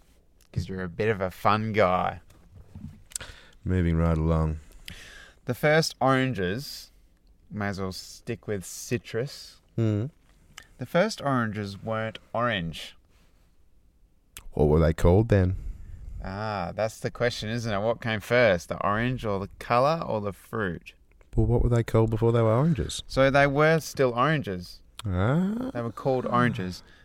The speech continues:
Speaker 1: They were originally, uh, from Southeast Asia, and they were a tangerine pomelo hybrid.
Speaker 2: What colour were they?
Speaker 1: Have a guess.
Speaker 2: Green.
Speaker 1: You nailed it. They were green.
Speaker 2: Yeah.
Speaker 1: Um,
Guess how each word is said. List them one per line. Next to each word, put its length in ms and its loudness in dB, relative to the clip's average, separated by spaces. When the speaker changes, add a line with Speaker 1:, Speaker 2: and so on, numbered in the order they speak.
Speaker 1:
They 80 0
were 100 4
originally, 840 2
uh, 400 0
from 220 -6
Southeast 580 -4
Asia, 500 -2
and 100 -6
they 80 0
were 160 0
a 60 -4
tangerine 880 -4
pomelo 680 -2
hybrid. 720 -6
Speaker 2:
What 160 4
colour 240 4
were 180 8
they? 180 4
Speaker 1:
Have 120 0
a 40 -2
guess. 440 2
Speaker 2:
Green. 260 2
Speaker 1:
You 180 -4
nailed 340 2
it. 220 0
They 160 2
were 140 2
green. 420 -4
Speaker 2:
Yeah. 220 0
Speaker 1:
Um, 580 0